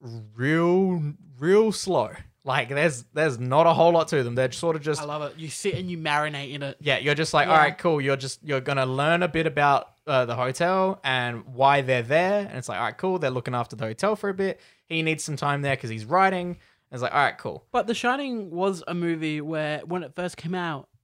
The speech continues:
Speaker 2: not a lot of people got it. It di-,
Speaker 1: Yeah.
Speaker 2: it didn't do well in the box office. It's definitely a film that gained popularity
Speaker 1: Yeah.
Speaker 2: and a, and a following over time.
Speaker 1: Do you think
Speaker 2: And
Speaker 1: it was, it sort of,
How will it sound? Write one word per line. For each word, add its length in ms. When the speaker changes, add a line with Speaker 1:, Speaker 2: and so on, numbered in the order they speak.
Speaker 2:
not 180
a 60
lot 100
of 60
people 180
got 180
it. 120
It 80
di-, 80
Speaker 1:
Yeah. 120
Speaker 2:
it 60
didn't 180
do 160
well 120
in 60
the 60
box 260
office. 200
It's 180
definitely 320
a 20
film 320
that 200
gained 480
popularity 480
Speaker 1:
Yeah. 220
Speaker 2:
and 200
a, 140
and 80
a 60
following 340
over 200
time. 360
Speaker 1:
Do 80
you 60
think 260
Speaker 2:
And 120
Speaker 1:
it 60
was, 260
it 160
sort 240
of, 280